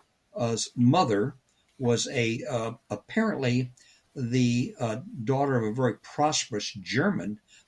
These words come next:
businessman in Matamoros, Mexico. Uh, in the eighteen hundreds, the Germans were very commercially oriented all around the world,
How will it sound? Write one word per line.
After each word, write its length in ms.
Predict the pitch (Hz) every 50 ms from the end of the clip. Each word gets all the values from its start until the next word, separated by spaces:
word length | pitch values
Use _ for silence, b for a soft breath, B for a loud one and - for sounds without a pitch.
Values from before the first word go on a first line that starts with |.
| _ -
businessman 640 | 151 208 208 - - - - 104 98 92 85 85 - -
in 180 | 101 101 101
Matamoros, 560 | 110 127 - 165 147 131 123 120 123 123 -
Mexico. 560 | 190 202 202 - - 135 - - 123 117 113 _ _ B B B B B B B
Uh, 260 | - 127 107 107 107 104 101
in 120 | 123 120 113
the 140 | 113 123
eighteen 400 | 143 165 165 - - 139 127 110
hundreds, 500 | 101 120 151 156 131 117 107 104 - - B B B B B
the 80 | - 104
Germans 480 | 98 - 143 151 143 127 113 107 101
were 140 | 104 104 101
very 300 | 101 127 165 175 156 131
commercially 600 | 123 - 117 110 117 123 127 120 - - 104 104 101
oriented 480 | 110 117 117 110 107 104 92 87 92
all 160 | 101 104 107
around 300 | 98 101 104 101 98 95
the 60 | 95 85
world, 420 | 85 104 113 107 101 92 -